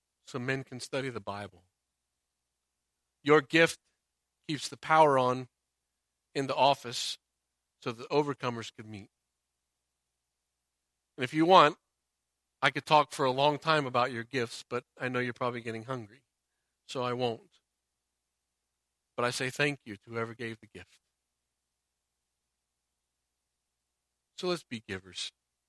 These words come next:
Not just financially, but our lives too.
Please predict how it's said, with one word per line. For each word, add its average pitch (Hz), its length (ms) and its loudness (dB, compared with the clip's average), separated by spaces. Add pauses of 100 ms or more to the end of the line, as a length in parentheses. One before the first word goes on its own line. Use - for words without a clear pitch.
(880)
Not 175 220 0
just 147 220 -4
financially, 117 760 -10 (1800)
but 117 100 -8
our 110 120 -4
lives 113 360 -8
too. 104 220 -14